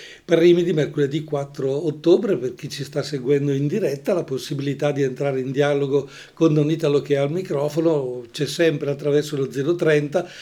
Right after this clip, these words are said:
ventisette trentuno quattro quattro quattro. L'ho imparato a memoria,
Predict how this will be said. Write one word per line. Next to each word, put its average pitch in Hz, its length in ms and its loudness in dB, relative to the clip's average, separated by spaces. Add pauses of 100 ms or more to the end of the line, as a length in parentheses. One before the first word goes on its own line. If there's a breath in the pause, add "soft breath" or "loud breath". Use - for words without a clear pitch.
(220 loud breath)
ventisette 160 720 2
trentuno 170 580 -2
quattro 147 460 -8
quattro 151 420 -8
quattro. 143 460 -10
L'ho 135 100 -2
imparato 131 400 -6
a 135 60 -4
memoria, 160 600 -4